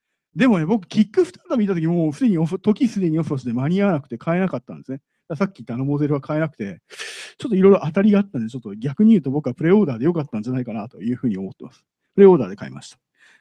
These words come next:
でもプレオーダーで買ったんですけど、プレオーダーでも納品が約一年かかったんですね。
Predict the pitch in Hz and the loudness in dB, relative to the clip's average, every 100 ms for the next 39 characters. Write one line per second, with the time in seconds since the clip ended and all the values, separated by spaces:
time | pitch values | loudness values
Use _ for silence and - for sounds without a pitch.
0 | _ - 202 285 370 311 190 165 175 147 | _ 4 6 6 6 6 4 2 0 0
1 | 135 247 330 285 170 151 180 165 147 180 | 2 4 6 4 2 2 2 2 2 4
2 | 190 208 208 160 139 185 117 135 - - | 4 6 4 2 0 -2 -2 -8 -12 -20